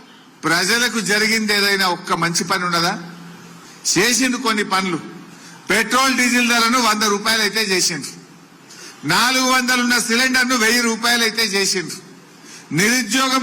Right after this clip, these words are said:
పెంచిండ్రు, పేదరికం పెంచిండ్రు, ఆకలి పెంచిండ్రు, రైతులకు నల్ల చట్టాలు తెచ్చి ఏడు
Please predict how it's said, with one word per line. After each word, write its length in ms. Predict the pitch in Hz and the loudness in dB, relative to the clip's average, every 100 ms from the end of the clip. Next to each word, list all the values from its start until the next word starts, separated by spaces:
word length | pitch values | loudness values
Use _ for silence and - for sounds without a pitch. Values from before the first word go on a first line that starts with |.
| 247 | 2
పెంచిండ్రు, 480 | 247 240 240 233 240 262 | 0 2 0 2 0 0
పేదరికం 520 | 240 254 262 262 262 247 | 0 2 0 0 0 0
పెంచిండ్రు, 440 | 247 240 240 226 240 240 226 | 0 0 0 0 2 4 2
ఆకలి 300 | 254 262 254 247 | 2 0 0 0
పెంచిండ్రు, 520 | 240 233 226 226 262 226 - - 180 | 0 0 0 2 2 0 -4 -4 0
రైతులకు 480 | 220 262 269 269 254 233 | 2 0 0 0 2 2
నల్ల 180 | 233 269 262 | 2 0 0
చట్టాలు 420 | 269 269 262 247 240 | 0 2 0 2 0
తెచ్చి 280 | 247 302 262 - 135 202 247 | 0 0 0 -2 -4 0 2
ఏడు 180 | 262 | 2